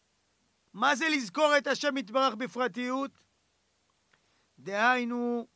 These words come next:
להסתכל ולהבין בכל המחשבות ודיבורים ועשיות שהשם יתברך מזמין לו בכל יום,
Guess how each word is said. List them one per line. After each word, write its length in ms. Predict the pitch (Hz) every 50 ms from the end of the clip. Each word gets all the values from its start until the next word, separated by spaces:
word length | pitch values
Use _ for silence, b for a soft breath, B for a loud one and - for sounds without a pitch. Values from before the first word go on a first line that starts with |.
| _ _ _ _ _ _ -
להסתכל 1120 | - 185 208 220 220 170 - - - 226 220 190 - - 254 254 254 247 247 247 247 247 240 - - _ _ _ _ _ _ -
ולהבין 960 | 147 202 214 226 220 220 214 214 214 208 175 226 254 254 247 226 185 156 139 - _ _ _ _ _ _ _ _ _ _ _ _ _ _ _ _ _ _
בכל 760 | - 131 131 147 214 226 214 - - 226 262 262 262 262 254 254 226 -
המחשבות 1160 | - 226 233 226 240 226 180 147 - - 240 240 226 202 262 262 247 208 175 - _ _ _ _ _ _ _ _ _ _ _ _ _ _ _
ודיבורים 1080 | 160 147 208 233 226 170 233 240 233 180 214 247 254 247 247 269 262 233 208 170 147 135 - _ _ _ _ _ _ _ _ _ _ _ -
ועשיות 1040 | 151 208 233 233 226 226 214 - - 214 226 240 262 269 262 226 185 - _ _ _ _ _
שהשם 600 | - - - 220 214 208 185 - - 269 277 247
יתברך 460 | 240 190 - 202 202 226 240 254 -
מזמין 720 | 190 214 226 220 190 156 143 180 226 285 311 302 285 277
לו 140 | 269 262 247
בכל 360 | 226 233 226 - 233 269 262 240
יום, 360 | 214 214 208 196 196 208 220